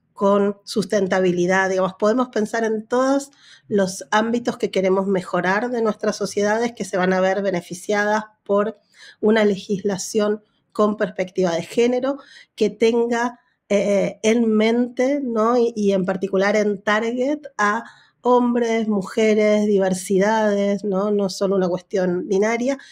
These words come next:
que tienen necesidades específicas y que muchas veces están fuera de las políticas públicas, porque quienes diseñan tanto la legislación como la política pública y después quienes implementan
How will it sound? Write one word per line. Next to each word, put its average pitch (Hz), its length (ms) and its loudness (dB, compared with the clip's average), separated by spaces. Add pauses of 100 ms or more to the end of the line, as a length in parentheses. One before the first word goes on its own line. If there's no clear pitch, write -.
(140)
que 233 100 -6
tienen 254 220 4
necesidades 226 560 -2
específicas 262 760 -2
y 254 60 -14
que 208 100 0
muchas 214 240 0
veces 240 240 0
están 214 320 -2 (320)
fuera 233 680 -2 (160)
de 196 300 4
las 190 200 0
políticas 180 440 0
públicas, 254 540 -2
porque 202 260 0
quienes 185 340 2
diseñan 208 760 0 (320)
tanto 208 280 2
la 196 140 4
legislación 214 960 0
como 220 300 2
la 190 140 2
política 185 420 -2
pública 226 320 0
y - 20 2
después 185 320 0
quienes 190 380 0
implementan 214 800 0